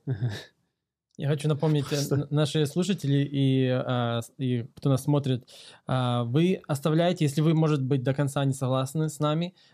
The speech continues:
Speaker 2: оставляйте комментарии, мы б хотели бы послушать ваши, а,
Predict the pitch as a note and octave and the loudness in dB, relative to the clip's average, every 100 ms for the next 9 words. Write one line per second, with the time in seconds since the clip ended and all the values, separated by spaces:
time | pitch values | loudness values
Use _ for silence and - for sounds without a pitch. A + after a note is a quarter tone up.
0 | - C3 D#3 E3+ F3 F3 F3 F3 E3+ D#3 | -10 -2 2 2 2 0 2 2 2 4
1 | C#3+ C3+ C3+ - C#3 D#3 D3 C#3 C#3 D#3 | 2 2 -2 -2 0 2 2 0 -2 0
2 | C#3+ C3+ C3 C#3 C#3 C3+ B2+ B2 - B2+ | -2 -2 -2 -2 0 0 0 -2 -4 -4
3 | A#2+ A2+ A2+ A2+ | -2 -2 -4 -6